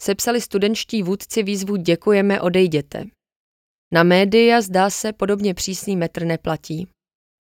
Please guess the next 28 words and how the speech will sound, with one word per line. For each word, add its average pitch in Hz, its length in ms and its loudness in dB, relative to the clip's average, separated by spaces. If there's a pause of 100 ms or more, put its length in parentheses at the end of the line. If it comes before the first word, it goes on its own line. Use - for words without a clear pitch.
(280)
Lidé 196 320 6
v 208 40 -4
nich 208 180 0
mohou 196 220 2
sedět 190 340 -2
na 190 80 0
jedné 185 300 2
židli 170 340 -2
nebo 190 240 0
být 170 300 -6
putovními 190 560 0
šéfredaktory 185 720 0
i 165 160 -2
patnáct, 196 720 0 (220)
dvacet 175 540 0
nebo 165 240 0
více 165 360 -6
let. 165 180 -6 (1700)
Nastal 220 300 2
čas, 226 360 -2
aby 220 180 -2
to 233 120 0
bylo 233 160 4
pojmenováno 214 680 2
jako 214 260 -2
sociálně 202 640 -2
patologický 175 800 -2
jev. 151 300 -6